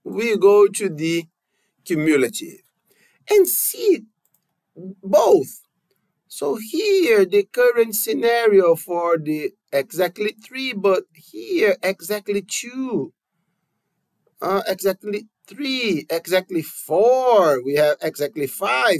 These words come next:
more. Uh, probability, so more money, or the cumulative. Here we have at least or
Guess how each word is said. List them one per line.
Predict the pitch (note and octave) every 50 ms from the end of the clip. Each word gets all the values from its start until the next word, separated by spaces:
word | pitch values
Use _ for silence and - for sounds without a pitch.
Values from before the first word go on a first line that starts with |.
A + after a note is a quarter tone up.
| C#3 C#3+
more. | D3 D3 E3+ G3 A3+ A#3+ A#3+ A#3+ A3+ G#3+ F#3+ D3 A#2 - _ _ _ _ _ _ _ _ _ _ _ _ _ _ _ _ _ _ _ _
Uh, | - D#3 D#3+ E3 D#3+ D#3 D#3 D3+ D3 C#3+ C#3+ C3+
probability, | - F#3 F3+ F3 E3+ E3 B3 C4+ C4 A#3 G3+ D#3+ C3+ B2+ A2+ -
so | - - - C3+ C3 B2 B2 A#2+
more | A#2+ A#2+ A#2+ A#2+ A#2 A#2
money, | B2+ C#3+ F3+ A3 B3+ B3 G#3+ F3+ C#3 - - _ _ _ _ _ _ _ _
or | A2 C3+ C#3
the | C#3+ D3+ C#3+
cumulative. | - - D#3 C#3 D3+ F#3 G#3+ D4 D#4 C#4 A#3+ - - - F3+ D#3 B2 G#2 G2 - _ _ _ _ _ _ _ _ _ _ _ _ _
Here | _ - D#4+ A4 G#4+ F#4+
we | A3+ A3+ A3+
have | G#3 F#3+ G#3 G#3+ A3 A3 G#3+ G3+ F3+ E3 _ _ -
at | G3 G3 G3 -
least | F#3+ G#3 A3+ A3 G#3+ - - - - _ _ _ _ -
or | E3+ F3+ F3+ F3+ E3 C3+ G#2+ -